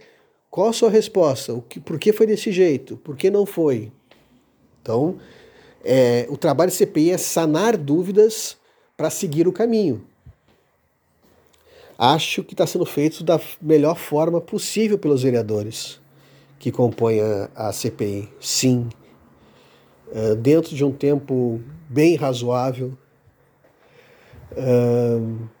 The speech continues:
fazer polêmica por fazer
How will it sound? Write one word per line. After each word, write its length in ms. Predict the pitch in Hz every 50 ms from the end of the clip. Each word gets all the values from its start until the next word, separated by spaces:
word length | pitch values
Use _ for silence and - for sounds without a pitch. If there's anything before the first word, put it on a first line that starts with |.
| _ _
fazer 280 | - 175 160 139 202 233
polêmica 960 | 226 226 214 170 143 147 165 180 196 180 165 - - - 123 104 95 98 - _ _ _ _ _ _ _ _ _ _ _ _ _ _ _ _ _ _ _ _ _ _ _ _ _ - - - -
por 160 | 147 139 135
fazer 640 | - 147 120 107 - - 113 135 196 185 - -